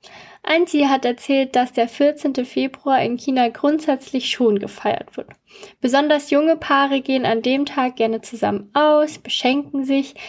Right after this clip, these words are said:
gehen zusammen ins Kino oder shoppen und so weiter. Sie erinnert sich noch, dass sie als kleines Kind ihrem Vater geholfen hat, ihrer Mama Pralinen zu schenken.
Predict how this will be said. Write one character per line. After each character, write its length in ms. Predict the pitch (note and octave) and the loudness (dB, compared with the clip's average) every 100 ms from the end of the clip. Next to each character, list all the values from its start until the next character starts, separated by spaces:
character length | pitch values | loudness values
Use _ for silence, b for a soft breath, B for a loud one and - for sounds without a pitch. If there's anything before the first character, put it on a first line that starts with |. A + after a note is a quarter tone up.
| B | B
gehen 200 | - A3 | -2 -2
zusammen 340 | G#3+ A3+ G3+ - | -2 0 0 -2
ins 220 | A3 - | -8 -10
Kino 460 | - C#4 C4 C4 | -6 0 2 2
oder 260 | A#3 - G3 | 0 -2 -4
shoppen 400 | - B3 - G#3+ | -2 -4 -4 -6
und 240 | G#3 G#3 | -4 -6
so 100 | - A3 | -10 -8
weiter. 320 | F#3+ - - _ _ B B B B B - | -8 -8 -16 _ _ B B B B B -2
Sie 80 | A#3+ | 0
erinnert 380 | C4 C#4+ C#4+ | 2 2 2
sich 200 | C#4+ B3+ | -2 -4
noch, 200 | C4 B3 | -2 -2
dass 220 | - B3 - | -2 -6 0
sie 100 | F4+ | 0
als 200 | A#3 - | 0 -2
kleines 440 | B3 B3+ C#4+ C#4+ | 0 0 0 -4
Kind 340 | - C#4 C#4+ | -2 0 0
ihrem 220 | - A3+ A#3 | -2 -2 -2
Vater 460 | - B3+ C#4 B3+ | 0 0 2 -2
geholfen 500 | B3 B3 A#3+ B3+ B3+ | -2 0 0 0 -2
hat, 220 | A#3+ A#3+ | -2 0
ihrer 240 | A3+ A3+ A3+ | -2 0 0
Mama 300 | A3+ A#3+ A#3+ | 0 0 -2
Pralinen 640 | - A#3 A3 C4+ E4+ G#3+ | -2 -2 2 2 2 0
zu 120 | - - | -6 -12
schenken. 560 | - - - - B3+ | -8 -8 -10 -16 -18